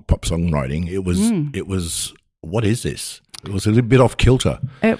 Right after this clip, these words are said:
Speaker 2: it was,
Speaker 1: Yeah.
Speaker 2: and they evolved, and they gathered probably the
Speaker 1: Mm.
Speaker 2: most loyal fan base I've
Speaker 1: Un-,
Speaker 2: ever seen.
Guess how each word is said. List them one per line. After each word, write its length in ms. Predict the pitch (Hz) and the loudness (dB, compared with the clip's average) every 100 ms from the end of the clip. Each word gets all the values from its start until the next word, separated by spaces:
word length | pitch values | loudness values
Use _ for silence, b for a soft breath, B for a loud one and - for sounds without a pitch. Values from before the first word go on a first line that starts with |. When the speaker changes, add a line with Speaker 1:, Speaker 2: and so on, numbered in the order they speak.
| - | 2
Speaker 2:
it 180 | 226 - | 2 4
was, 280 | 240 262 | 4 4
Speaker 1:
Yeah. 60 | 254 | 4
Speaker 2:
and 120 | 220 | 2
they 140 | 202 202 | 2 0
evolved, 480 | 185 202 214 233 214 | 2 2 4 2 0
and 100 | 190 | 0
they 140 | 185 | 0
gathered 400 | - 190 214 220 | 0 0 2 2
probably 240 | - 202 | 0 0
the 80 | 185 | 2
Speaker 1:
Mm. 40 | 175 | 2
Speaker 2:
most 240 | 165 - | 2 2
loyal 220 | 170 170 | 0 0
fan 340 | 156 - 156 160 | 0 -2 -2 0
base 320 | 151 156 - | 0 -2 -2
I've 260 | 151 147 - | -2 -2 -4
Speaker 1:
Un-, 60 | - | -4
Speaker 2:
ever 400 | 151 147 147 | -2 0 -2
seen. 60 | 151 | -4